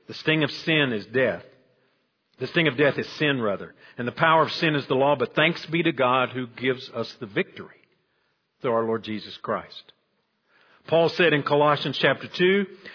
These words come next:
"You who were dead in your trespasses and the uncircumcision, uncircumcision of your flesh, God has made alive with him," that's with Christ, "having forgiven all the trespasses and canceling the record of debt that stood against us with its legal demands.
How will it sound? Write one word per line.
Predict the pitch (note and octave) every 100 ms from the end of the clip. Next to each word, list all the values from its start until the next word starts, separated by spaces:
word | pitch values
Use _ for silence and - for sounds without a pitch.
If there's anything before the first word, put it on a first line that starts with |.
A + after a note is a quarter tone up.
| -
"You | D3 F3 G3
who | F#3+
were | D3+
dead | C3+ D#3+ F#3
in | F3+
your | E3
trespasses | D#3+ F#3 E3+ - E3+ D#3+ D#3
and | C3+
the | C3+
uncircumcision, | D3 C3+ F3 D#3+ D#3 F#3+ D#3 D3 C#3+ C#3 - -
uncircumcision | C#3+ C#3 - E3+ D#3+ - F3 D3 C#3+
of | C3+
your | B2+
flesh, | - E3 E3+ - - - -
God | D#3 F3+
has | C3+
made | D3 E3+
alive | D#3+ C#3+ D3 E3 F3+ F#3+ F3 - - -
with | C#3 F#3
him," | - D3+ A2 F#2+ F2+
that's | C#3 D#3
with | C#3 E3 F3 -
Christ, | F3 D3+ F#2+ - - - - -
"having | D#3 D3+
forgiven | D#3 C3+ D3+ C3+
all | C#3+ D#3+
the | D#3
trespasses | E3 D3 - B2+ A#2 B2 G#2
and | A2+
canceling | - G3+ A3 A#3 G#3+ G#3
the | C3+
record | D3+ G3 G#3
of | F#3+ D#3
debt | C#3 B2+ C3 - -
that | C#3+ B2+
stood | E3 D3
against | C#3 F3 - -
us | A#2+ -
with | B2 A#2
its | -
legal | B2+ C#3 C3+
demands. | C3 B2 A2+ F#2+ G2